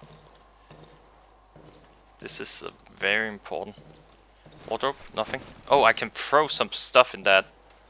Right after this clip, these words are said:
That is gonna be my, no, my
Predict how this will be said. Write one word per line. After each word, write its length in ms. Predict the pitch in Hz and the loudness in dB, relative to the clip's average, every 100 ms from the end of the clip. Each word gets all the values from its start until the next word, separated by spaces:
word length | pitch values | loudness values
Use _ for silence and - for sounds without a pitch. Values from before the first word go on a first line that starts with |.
| - - - _ _ _ _ _ _ _ _ _ _ _ - _ _ _ _ _ _ _ _ _ - - 73 - - _ _ _ _ - - - - - _ _ - - - 101 - - | -20 -20 -20 _ _ _ _ _ _ _ _ _ _ _ -20 _ _ _ _ _ _ _ _ _ -2 -2 -2 -6 -14 _ _ _ _ -2 -2 -4 -12 -20 _ _ -2 0 0 -4 -6 2
That 160 | 113 | 2
is 100 | 117 | 2
gonna 220 | - 113 | 0 0
be 100 | 104 | -2
my, 300 | 104 101 95 - - - _ _ - - - - _ - - _ | 0 2 2 0 -12 -20 _ _ -20 -20 -20 -20 _ -20 -20 _
no, 100 | 120 | -2
my 220 | 113 110 | 0 0